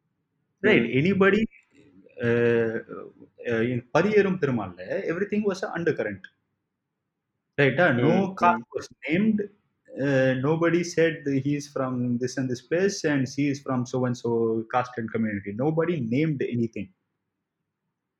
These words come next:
Speaker 2: Hmm,
Speaker 1: But you
Speaker 2: hmm.
Speaker 1: still understand, uh, இது, இது ஏன் பிரச்சனை, அது ஏன் பிரச்சனைன்னு.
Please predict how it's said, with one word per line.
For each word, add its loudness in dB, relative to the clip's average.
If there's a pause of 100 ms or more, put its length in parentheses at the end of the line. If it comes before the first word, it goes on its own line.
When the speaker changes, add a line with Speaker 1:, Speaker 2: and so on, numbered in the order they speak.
(320)
Speaker 2:
Hmm, -2
Speaker 1:
But 4
you 2
Speaker 2:
hmm. -4
Speaker 1:
still -4
understand, -2
uh, 2 (240)
இது, -2 (140)
இது -2 (100)
ஏன் -4
பிரச்சனை, -2 (120)
அது -2 (100)
ஏன் -4
பிரச்சனைன்னு. -8